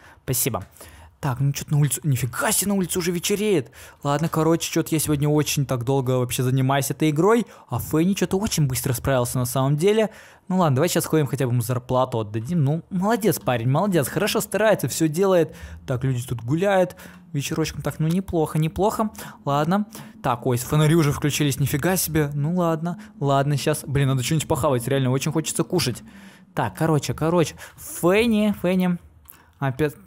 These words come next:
да-да-да. Короче, молодец, хорошо выполнил свою работу. Вот твоя зарплата. Так.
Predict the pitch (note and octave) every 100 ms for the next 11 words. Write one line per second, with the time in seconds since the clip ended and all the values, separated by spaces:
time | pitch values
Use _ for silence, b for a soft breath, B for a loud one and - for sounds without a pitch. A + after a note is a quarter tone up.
0 | - - D3 D3+ F#3+ F#3 D3+ A#2+ B B
1 | - F#3 F#3+ - G#2+ - B B C#3 D3+
2 | C#3 D3+ F#3 - - D#3 D#3 D3+ - D#3+
3 | G3 - C#3+ D3+ D#3 D3+ - C3 C3 B2+
4 | B2 B2 A2 A#2 A2+ C#3 B2+ A2+ A#2+ A#2+
5 | A2+ A2+ A2+ - F3+ G#3+ G#3+ G#3 G3 B
6 | B B _ - E3 G3+ G3+